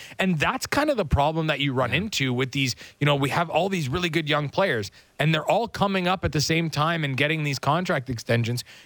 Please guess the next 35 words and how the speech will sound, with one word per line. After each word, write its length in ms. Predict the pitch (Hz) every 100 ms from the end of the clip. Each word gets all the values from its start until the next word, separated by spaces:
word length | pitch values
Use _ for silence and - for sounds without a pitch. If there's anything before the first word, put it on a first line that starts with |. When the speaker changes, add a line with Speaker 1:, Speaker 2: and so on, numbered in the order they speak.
| -
Speaker 1:
You 260 | 143 285
run 300 | 202 151 190
yourself 440 | 180 160 156 151 139
into 340 | 156 156 151
a 40 |
lot 260 | 123 107 120
of 100 | 147
trouble. 340 | - 180 117 85 - _ -
I'm 280 | 175 269
very 320 | 160 135 165 151
curious 440 | - 135 139 139
to 120 | -
see 400 | 117 - 131 131 117 - _
what 240 | 120 139
the 80 | -
Sabres 480 | 143 131 131 135 113
do 220 | 120 135
going 280 | 127 123 123
forward 360 | 120 123 139
the 80 | 120
rest 260 | 117 123 -
of 60 |
the 80 | 123
year 160 | 107 135
here. 100 | 113
I 100 | 113
think 200 | 170 160
you're 100 | 139
right. 260 | 143 135 - - _
This 220 | 156 -
two-week 420 | - 175 160 143
stretch 400 | - - 139 185
is 140 | 139
gonna 200 | 120 131
determine 680 | 123 123 - 139 143 127 117